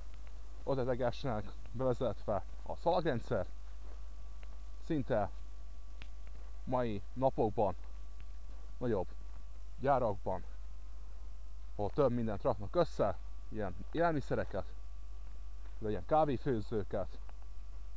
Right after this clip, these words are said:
kis termékeket, ott mind-mind szalagrendszerben van. Gyártás, menet. Annyit tesz ki, hogy egy nap dolgozó újabb divaton,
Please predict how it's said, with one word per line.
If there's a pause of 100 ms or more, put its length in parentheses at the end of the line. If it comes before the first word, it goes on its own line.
(720)
kis (200)
termékeket, (140)
ott
mind-mind (380)
szalagrendszerben
van. (1080)
Gyártás, (140)
menet. (1600)
Annyit
tesz
ki, (1300)
hogy (140)
egy
nap
dolgozó (1400)
újabb
divaton,